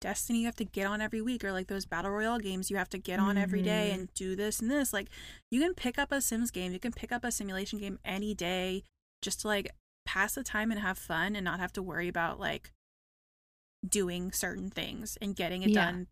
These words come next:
Speaker 1: by a certain time with this many, you know, it's like there's no
Speaker 2: There's no, like,
Speaker 1: rules.
Speaker 2: time management
Speaker 1: You
Speaker 2: or
Speaker 1: just do whatever you want and
Speaker 2: Yeah.
Speaker 1: you have fun. So that is a really good summer game 'cause you don't have to worry about anything.
Speaker 2: Mm-hmm.
Speaker 1: Just take your time.
Speaker 2: Exactly.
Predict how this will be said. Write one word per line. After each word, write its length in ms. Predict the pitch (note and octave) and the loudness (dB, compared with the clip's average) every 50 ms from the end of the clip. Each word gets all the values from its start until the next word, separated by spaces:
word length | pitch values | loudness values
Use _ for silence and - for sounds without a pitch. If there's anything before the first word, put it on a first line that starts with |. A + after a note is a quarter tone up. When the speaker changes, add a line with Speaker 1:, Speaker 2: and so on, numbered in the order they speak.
| _ - | _ -4
Speaker 1:
by 160 | F3 E3 F3 | 0 0 2
a 80 | F#3 F#3 | 0 0
certain 280 | - G3 F#3 G3+ G3+ | -2 -2 -4 -4 -4
time 400 | - E3+ E3 E3 E3 E3 F3 F#3 - _ _ _ _ _ _ _ _ _ _ | -4 -4 -2 -2 -2 -4 -6 -8 -12 _ _ _ _ _ _ _ _ _ _
with 300 | - F3 F3+ - - - - - - - - | -4 -2 -2 -4 -8 -14 -20 -20 -14 -8 -4
this 180 | F#3 F#3 - - | -2 0 0 2
many, 260 | G#3 G#3 G#3 G3+ - | 2 0 0 0 2
you 80 | A3+ A3+ | 2 4
know, 140 | A#3 A3+ | 6 4
it's 200 | A3 G#3 G#3+ - | 4 2 0 0
like 200 | - G#3 G3 G3 | 0 0 0 0
there's 200 | - G3+ G3 - | 0 -2 -2 0
no 500 | - F#3+ F#3+ G3+ G3+ G3+ G3+ G3+ G3+ G#3 - - _ _ _ _ _ _ _ - | 2 4 4 4 4 4 4 2 2 0 -2 -6 _ _ _ _ _ _ _ 6
Speaker 2:
There's 120 | A#3+ B3 | 10 12
no, 120 | C4 C#4 C4 | 12 12 12
like, 140 | B3 G#3+ F3 | 12 10 10
Speaker 1:
rules. 220 | E3 - G3 A3+ | 8 6 8 10
Speaker 2:
time 360 | A3+ G3+ F#3+ G3 G3+ G#3 G#3+ | 12 12 12 12 12 12 12
management 720 | A3 A3+ A#3 A#3 B3 B3+ B3 A#3+ A#3+ C#4 C#4 C#4 C4+ C4 - | 12 12 12 12 12 12 10 10 8 8 8 8 8 6 6
Speaker 1:
You 80 | C4 C4+ | 6 8
Speaker 2:
or 100 | F#3 F3+ F3+ F3+ | 10 10 10 10
Speaker 1:
just 160 | F3+ - - | 8 6 4
do 160 | - D#4+ D#4+ | 2 2 2
whatever 320 | D#4+ E4 E4 E4 D#4+ D#4+ | 4 4 4 4 2 2
you 160 | D#4+ D#4 D4+ B3 | 2 2 2 0
want 240 | - - G#3+ - - - | 4 4 6 6 6 4
and 140 | - - | 2 0
Speaker 2:
Yeah. 40 | - | 0
Speaker 1:
you 60 | G3 | 0
have 180 | F#3 A#3 A#3+ A#3+ | 0 0 0 -2
fun. 600 | - - B3 C4 A3+ G3 - D#3+ E3 F3 F#3 - - _ _ _ _ | -2 0 0 0 2 0 -2 -2 -4 -4 -6 -6 -8 _ _ _ _
So 320 | - - G3+ F#3+ F#3 F#3 F#3+ | -6 -4 -2 0 0 0 0
that 240 | - - G3+ G#3+ | 0 0 2 4
is 160 | A3+ A3+ A3 A3 | 4 4 4 2
a 80 | F#3 | 0
really 200 | E3 D#3+ D3+ E3 | 0 -2 -4 -4
good 200 | - - - - | -4 -4 -6 -6
summer 180 | - - - G3 | -6 -6 -6 -8
game 260 | - - - - G#3+ | -8 -8 -8 -6 -6
'cause 200 | - G#3+ G3+ - | -6 -6 -6 -6
you 80 | A3 A#3 | -6 -2
don't 140 | C4+ C#4 | -2 -2
have 100 | C#4+ C#4+ | -2 -2
to 80 | - C#4 | -4 -4
worry 140 | C#4 C#4 C#4 | -4 -4 -2
about 180 | C4 A3+ - | -2 -2 -2
anything. 240 | - - A3 - A3 G#3 G3+ | -2 -4 0 4 4 6 6
Speaker 2:
Mm-hmm. 260 | G3+ F#3+ F#3 F3+ F#3 F#3 - _ _ _ _ _ _ | 6 4 2 0 -2 -4 -8 _ _ _ _ _ _
Speaker 1:
Just 120 | - - - | -12 -10 -10
take 120 | C4 - | -8 -10
your 60 | C4 | -8
time. 320 | - - C4 A#3+ - B3+ A#3+ - _ _ _ _ _ _ _ _ _ _ _ _ _ _ _ _ - - | -6 -4 -4 -4 -4 -6 -10 -14 _ _ _ _ _ _ _ _ _ _ _ _ _ _ _ _ -20 -20
Speaker 2:
Exactly. 640 | - - - A3+ A3+ A3 - - - - - E3+ E3 | -20 -8 -6 -4 -4 -4 -4 -6 -6 -4 -4 -6 -8